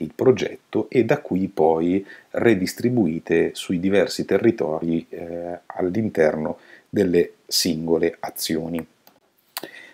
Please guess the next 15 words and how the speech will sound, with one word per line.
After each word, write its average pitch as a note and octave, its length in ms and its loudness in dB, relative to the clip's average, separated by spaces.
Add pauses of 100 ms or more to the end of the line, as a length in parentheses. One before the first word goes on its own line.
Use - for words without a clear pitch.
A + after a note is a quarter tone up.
(140)
Fare C3 180 8
raccolta A2+ 440 4
fondi G#2 520 2
però, A2+ 520 4
eh, F2+ 80 0
n-, F2+ 1800 -6
non A2+ 140 -2
significa G#2+ 720 -2
solo, E2 640 0 (320)
eh, E2 200 -6 (200)
andare F2 500 4
alla D#2+ 220 4
ricerca E2 500 -2
di D#2+ 140 -2
donazioni. D#2 760 -6